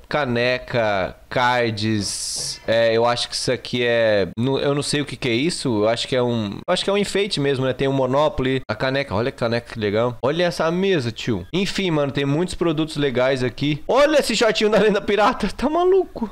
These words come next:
Então, tem bastante coisa legal aqui na loja, mas assim, você vai pagar em dólar, né? Então, eles acabam que não, não sai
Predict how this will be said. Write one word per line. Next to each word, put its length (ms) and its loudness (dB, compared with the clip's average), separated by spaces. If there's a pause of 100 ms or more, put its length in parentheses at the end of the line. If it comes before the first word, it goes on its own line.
Então, 180 0
tem 140 -2
bastante 360 -2
coisa 200 0
legal 260 2
aqui 160 -2
na 80 0
loja, 320 0
mas 240 0
assim, 300 -2
você 180 -2
vai 80 2
pagar 240 0
em 100 0
dólar, 380 4
né? 180 0
Então, 960 -2
eles 360 -2
acabam 380 -2
que 420 0
não, 160 -4
não 180 -2
sai 320 -2